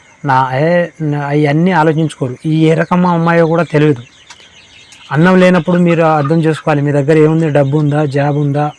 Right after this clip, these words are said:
మీరు ఏం చే-, ఏదో ఒకటి మీరు గ్రహించుకోవాలి. నా దగ్గర అంత నేను అందగత్త, ఆ, అంద-, అందమైన అబ్బాయిని కాదు, అయినా సరే ఇంత మ-, అందమైన అమ్మాయి నా వెంట పడుతుందంటే అది దేని వల్లనో మీరు క్యాచ్ చేసుకోవాలి, మీరు అర్థం చేసుకునే గుణం ఉండాలి. అర్థం చేసుకొని దాన్ని గనక మెయింటైన్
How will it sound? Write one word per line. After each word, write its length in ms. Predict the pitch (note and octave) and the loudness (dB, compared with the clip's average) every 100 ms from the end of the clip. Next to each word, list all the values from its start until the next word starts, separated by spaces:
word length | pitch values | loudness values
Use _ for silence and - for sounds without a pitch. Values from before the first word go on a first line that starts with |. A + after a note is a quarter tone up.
| _ _ - | _ _ -4
మీరు 120 | C#3 | 0
ఏం 220 | D3 D#3+ | 2 2
చే-, 180 | D#3 D#3+ C#3+ D3+ | 0 -2 0 2
ఏదో 180 | E3 E3+ | 4 4
ఒకటి 460 | D#3 D3 E3 D3 D3+ | 2 2 0 0 -2
మీరు 180 | D3 B2+ | -2 0
గ్రహించుకోవాలి. 540 | C3 D3+ - D3 B2+ A#2+ - - - - | -2 -2 -2 -4 -4 -8 -18 -20 -18 -6
నా 120 | C3 | -4
దగ్గర 260 | C#3+ C#3+ F3+ | -2 -2 -2
అంత 220 | D3+ E3+ | -2 -2
నేను 260 | E3 D#3+ | -2 -2
అందగత్త, 440 | C#3+ D3 D3+ D3+ E3 | -2 0 0 -2 -6
ఆ, 420 | D#3 C#3+ C#3 C#3 | -8 -6 -6 -6
అంద-, 440 | C#3+ D3 D#3+ D3+ D3+ | -4 0 2 2 0
అందమైన 460 | D3 C#3 D3+ D3+ | -4 -4 -2 -2
అబ్బాయిని 340 | C#3+ B2+ C#3+ D3 - | -4 -4 -4 -6 -6
కాదు, 320 | B2+ B2 C3 | -6 -6 -6
అయినా 200 | C3+ D#3 | -6 -4
సరే 220 | D3 E3 E3 | 0 0 0
ఇంత 160 | C#3 | -2
మ-, 120 | C#3 | -4
అందమైన 440 | C#3+ C#3 D3 D3+ D3+ | -4 -4 -4 -4 -4
అమ్మాయి 280 | C#3+ C#3+ C#3 | -4 -6 -6
నా 80 | |
వెంట 200 | B2+ B2+ D3+ C#3 - | -10 -4 -4 -4 -6
పడుతుందంటే 720 | C3 B2 D3+ D3+ D3 E3 C#3+ C#3 - - - - - - - - | -8 -4 -2 0 0 2 0 -2 -16 -20 -20 -20 -20 -20 -10 0
అది 140 | D3 | 0
దేని 340 | C3+ C#3 E3+ F#3+ | 2 4 4 4
వల్లనో 320 | F3+ F3 F#3 | 4 2 2
మీరు 380 | E3+ D#3+ F3 C#3+ | 2 4 2 0
క్యాచ్ 300 | - D#3 - | -2 -2 -2
చేసుకోవాలి, 280 | D3+ - C#3 | -4 -2 0
మీరు 100 | C#3 | 0
అర్థం 280 | C3+ D#3 E3+ | 0 2 2
చేసుకునే 280 | D#3+ - D3+ | 0 -2 -4
గుణం 240 | C3 C#3+ | -4 -4
ఉండాలి. 220 | C#3+ C3+ | -4 -4
అర్థం 360 | B2+ C3 D#3+ F3 E3 | -4 0 2 2 2
చేసుకొని 380 | D#3 - D#3 D#3 | 0 0 -2 0
దాన్ని 340 | C3+ C#3+ E3 | 0 2 2
గనక 240 | D#3+ D3+ | 0 0
మెయింటైన్ 520 | D#3 C3+ C3+ D#3 D#3 | -2 -2 -2 0 -2